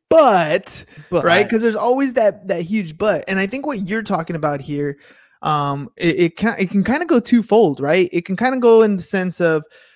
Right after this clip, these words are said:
Speaker 1: when you are, um, you know, s-, focusing your time scrolling through your, your Instagram or your Facebook or your Twitter, whatever, and just con-, it, letting it consume your time. But on
Speaker 2: Mm-hmm.
Speaker 1: the other hand is, you know,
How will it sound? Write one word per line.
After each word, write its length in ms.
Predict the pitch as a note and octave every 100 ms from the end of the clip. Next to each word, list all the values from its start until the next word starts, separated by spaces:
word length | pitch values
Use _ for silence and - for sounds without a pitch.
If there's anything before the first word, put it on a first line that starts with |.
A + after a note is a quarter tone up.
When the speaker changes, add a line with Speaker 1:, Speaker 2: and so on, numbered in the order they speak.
| _
Speaker 1:
when 240 | E3+ F3 F3
you 280 | E3 F3 D#3
are, 600 | D#3 D#3 D#3 D#3 D3+ -
um, 600 | D#3+ D#3 D3 C#3+ C#3 C#3 _ _ _ _ _ _ _ -
you 100 | F3
know, 140 | D3+ - _ _ _
s-, 200 | - -
focusing 400 | B3 C4+ C#4 C4+
your 140 | A#3+ G#3+
time 580 | - G3 G3+ F#3+ F3 D3
scrolling 600 | - - G3 G#3 G#3+ F#3+
through 360 | F#3 F3+ E3+ E3
your, 280 | D#3+ D#3
your 180 | D3 E3+
Instagram 520 | F3+ - E3+ F3 E3+
or 60 | E3
your 120 | D3
Facebook 340 | F#3 E3 E3 D#3
or 40 |
your 80 | C#3+
Twitter, 360 | - F3+ E3
whatever, 440 | D#3 D#3 D3+ D#3 D3+
and 200 | F3 F3
just 200 | F3+ -
con-, 280 | - G3 E3 _ -
it, 120 | F#3+
letting 340 | F3+ G3 A#3+ A#3+
it 140 | A3+
consume 580 | - F#3+ F#3 - G#3 A#3+
your 140 | D#3+
time. 520 | D3 F3 F3+ C#3 C3+ D3 _ _ _ _
But 200 | D3 F3+
on 80 | A3+
Speaker 2:
Mm-hmm. 60 | G#3
Speaker 1:
the 120 | A3+
other 160 | E4+ F#4
hand 380 | G#3+ F#3 F3+
is, 400 | D#3+ E3 E3 E3 _ _ _ _
you 60 | F#3
know, 140 | E3+